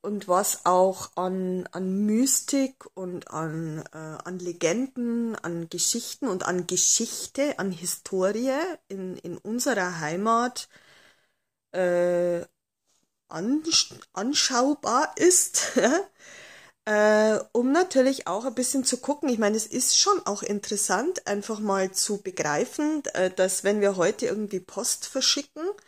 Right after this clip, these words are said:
dass das natürlich auch aus einem historischen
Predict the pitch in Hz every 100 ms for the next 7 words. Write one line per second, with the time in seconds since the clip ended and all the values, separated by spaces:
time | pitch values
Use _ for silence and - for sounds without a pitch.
0 | - - - - 190 - 311 254 196 208
1 | 214 254 - 143 147 254 - - 208 -
2 | - 175 202 214 214 - 190 196 - 180
3 | 196 247 - 247 247 247